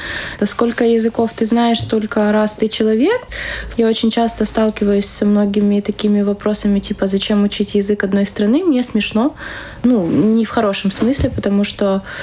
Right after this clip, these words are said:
в каждой <laughs> стране, ну, в плане её язык. И, ну, то есть ты же не возникает вопроса, приезжая, там, например, в Англию учить английский. Но почему-то для многих это нормально, а, например, учить латышский.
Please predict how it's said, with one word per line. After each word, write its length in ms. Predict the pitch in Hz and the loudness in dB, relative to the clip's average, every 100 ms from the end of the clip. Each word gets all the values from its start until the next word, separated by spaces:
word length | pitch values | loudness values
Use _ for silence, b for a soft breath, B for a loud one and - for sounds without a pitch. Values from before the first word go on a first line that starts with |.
| B B | B B
в 40 | - | -4
каждой 380 | 254 226 247 | -2 2 2
<laughs> 100 | 254 - | 0 0
стране, 500 | 262 214 208 196 202 | 2 2 2 0 0
ну, 100 | 220 | -2
в 40 | 190 | -2
плане 400 | - 208 202 202 | 0 0 2 2
её 300 | 202 214 202 | 2 2 2
язык. 460 | 202 196 233 294 - B B B - | 0 0 0 -2 -6 B B B 0
И, 420 | 208 208 202 196 196 | 2 2 2 0 -2
ну, 140 | 254 208 | -4 -2
то 100 | 196 | -2
есть 160 | - - | -2 -2
ты 80 | 208 | -2
же 160 | 196 214 | 0 0
не 140 | 208 | 2
возникает 500 | 202 208 220 277 277 | 0 0 0 0 0
вопроса, 380 | 214 202 196 196 | -2 -2 -2 -4
приезжая, 640 | 196 196 190 190 190 - 185 | -2 0 2 0 0 -2 -2
там, 360 | 180 180 180 185 | 0 0 2 0
например, 420 | 185 185 185 180 | 0 0 2 2
в 60 | 190 | 2
Англию 680 | 214 226 190 180 170 180 190 | 2 0 0 0 -2 -2 -2
учить 460 | 190 - 180 - - B B | -2 -2 -4 -4 -10 B B
английский. 520 | 185 190 175 175 - 180 | 0 2 2 -2 -2 -2
Но 60 | |
почему-то 400 | 175 - 202 196 | -2 0 0 0
для 140 | 196 190 | 0 2
многих 400 | 190 190 190 190 | 2 0 -2 -4
это 160 | 185 185 | -2 0
нормально, 580 | 180 185 208 277 220 | 2 2 2 2 2
а, 40 | 185 | 0
например, 420 | 185 - 185 180 | -2 0 0 0
учить 260 | 180 196 190 | -2 -2 -2
латышский. 540 | 180 233 - - 196 | -2 -2 -4 -4 -6